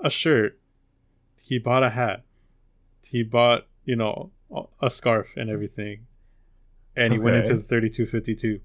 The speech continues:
Speaker 1: section and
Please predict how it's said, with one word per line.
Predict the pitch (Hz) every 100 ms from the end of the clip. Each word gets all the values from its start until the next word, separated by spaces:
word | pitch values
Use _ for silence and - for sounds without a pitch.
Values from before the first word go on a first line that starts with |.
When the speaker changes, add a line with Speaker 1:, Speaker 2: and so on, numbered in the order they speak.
| -
Speaker 1:
section | - 104 - 104 - - - - - - - - - - - - - -
and | 127 110 107 107 104 104